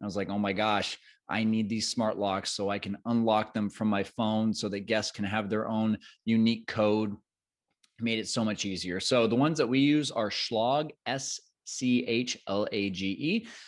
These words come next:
Um, August is an amazing one, and so is Yale. If you go with any of those three, you're really not going wrong. Um, some of them allow you to actually have separate apps to sync up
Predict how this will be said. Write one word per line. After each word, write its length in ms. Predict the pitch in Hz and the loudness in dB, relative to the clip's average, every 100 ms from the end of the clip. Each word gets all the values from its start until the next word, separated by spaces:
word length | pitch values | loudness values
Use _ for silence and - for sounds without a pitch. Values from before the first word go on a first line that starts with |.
| - | -6
Um, 240 | - 101 92 | 0 0 0
August 520 | 104 113 131 139 - - | 2 4 4 2 2 -2
is 160 | 113 | -2
an 80 | 113 | 0
amazing 480 | 110 117 120 117 120 | 0 0 2 2 2
one, 360 | 117 120 117 | 2 0 0
and 360 | 123 110 101 98 | -2 -4 -6 -6
so 240 | - 104 | -4 -2
is 360 | 113 107 92 92 | -2 -2 -4 -6
Yale. 460 | 92 95 87 80 - | -2 0 0 -2 -6
If 120 | - | -10
you 80 | 107 | -6
go 120 | 104 | -2
with 180 | 101 101 - | -2 -2 -2
any 180 | 165 | 0
of 80 | 165 | 2
those 260 | 143 139 139 | 4 4 2
three, 300 | 123 120 117 | 0 0 2
you're 220 | 107 95 | -2 -4
really 200 | 104 110 | -2 0
not 220 | 110 104 | 0 -2
going 280 | 113 104 98 | -4 -4 -2
wrong. 440 | 101 101 104 107 101 - - _ | 0 0 2 0 -2 -10 -20 _
Um, 380 | - 95 92 - - _ | -4 0 0 -2 -8 _
some 320 | - - 135 135 | -4 2 4 4
of 120 | 120 | 4
them 480 | 127 123 123 123 - | 4 4 4 2 0
allow 280 | 110 104 107 | -2 0 2
you 120 | 110 107 | 2 0
to 120 | 101 | -2
actually 340 | 107 - 113 | -4 -4 -6
have 300 | 101 107 104 - _ | -2 -2 -2 -6 _
separate 560 | - - 113 139 - | -4 0 0 0 -4
apps 420 | - 98 131 - - | 0 0 0 -4 -6
to 100 | 107 | -6
sync 380 | - 123 123 120 | 0 2 2 4
up 280 | 107 - | 0 0